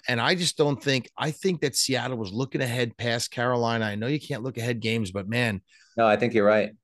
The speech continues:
Speaker 2: By the way,
Speaker 1: I, I think
Speaker 2: Carolina's defense, do you know what it's ranked in the last five weeks?
Speaker 1: Like recency bias?
Speaker 2: Yeah. Week, I, I, I filtered on week ten through fourteen on, on the, on top defenses.
Speaker 1: They're probably top ten. I mean, they play, they haven't let up a lot of points.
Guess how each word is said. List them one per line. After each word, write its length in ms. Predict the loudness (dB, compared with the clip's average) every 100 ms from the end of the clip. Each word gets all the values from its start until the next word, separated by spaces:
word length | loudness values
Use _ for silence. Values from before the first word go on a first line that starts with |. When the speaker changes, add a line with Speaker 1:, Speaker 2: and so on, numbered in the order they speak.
| 0
Speaker 2:
By 160 | 4
the 80 | 6
way, 100 | 6
Speaker 1:
I, 20 |
I 40 | 6
think 120 | 6
Speaker 2:
Carolina's 540 | 8 8 8 4 0
defense, 640 | -2 -4 -2 -4 -4 -10 -8
do 80 | -2
you 40 |
know 80 | 0
what 80 | 2
it's 120 | 0
ranked 440 | 0 0 0 -4 -14 -20 _ _ _ _ _ _ -4
in 120 | 0
the 80 | 4
last 340 | 4 2 0
five 260 | 0 0 0
weeks? 360 | -4 -6 -12 -20 _ _ _ _ _ _ _ _ -16 -12 -4
Speaker 1:
Like 260 | 0 0 -2
recency 840 | 2 4 4 4 4 4 2 -2 _ _ -12
bias? 640 | -2 4 6 6 4 -4 -6
Speaker 2:
Yeah. 40 | _ 2
Week, 280 | 2 2 -2 -2
I, 120 | 0
I, 160 | 2 2 2
I 40 | 2
filtered 400 | 4 4 4 0
on 180 | 2 0
week 240 | -2 -4
ten 300 | -6 -4 -4
through 180 | -4 -6
fourteen 680 | -2 2 2 0 -4 -4
on, 220 | -4 -6 -4
on 160 | -4
the, 180 | -4 -8 _ -6
on 320 | -2 -2 -2 -6
top 360 | 0 0 0
defenses. 520 | -4 -4 -4 -6 -2
Speaker 1:
They're 80 | -2
probably 320 | 2 4 4
top 320 | 0 0 0 -2
ten. 300 | -4 -2 -2
I 40 |
mean, 320 | -6 -6 -2
they 120 | 0 0
play, 240 | 0 -2
they 60 | 0
haven't 280 | 0 0 0
let 160 | 2
up 100 | 0
a 60 | 0
lot 180 | -4 -4
of 100 | -6
points. 500 | -8 -8 -10 -14